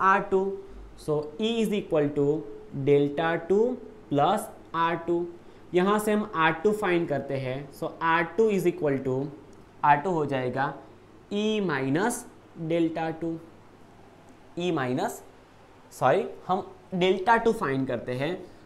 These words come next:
So यहाँ से डेल्टा टू हो जाएगा, delta two is equal to E minus R two,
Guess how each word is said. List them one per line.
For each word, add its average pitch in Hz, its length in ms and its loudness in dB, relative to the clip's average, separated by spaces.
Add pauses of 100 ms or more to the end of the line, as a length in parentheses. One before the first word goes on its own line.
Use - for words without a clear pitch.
(120)
So 170 80 0
यहाँ 165 260 2
से 196 160 -2
डेल्टा 170 560 2
टू 190 140 2
हो 135 120 0
जाएगा, 120 420 -2 (120)
delta 139 380 -2 (100)
two 208 160 2
is 139 160 -4
equal 123 320 -2
to 139 100 2 (480)
E 214 220 2
minus 180 400 -2
R 180 160 0 (100)
two, 180 140 -2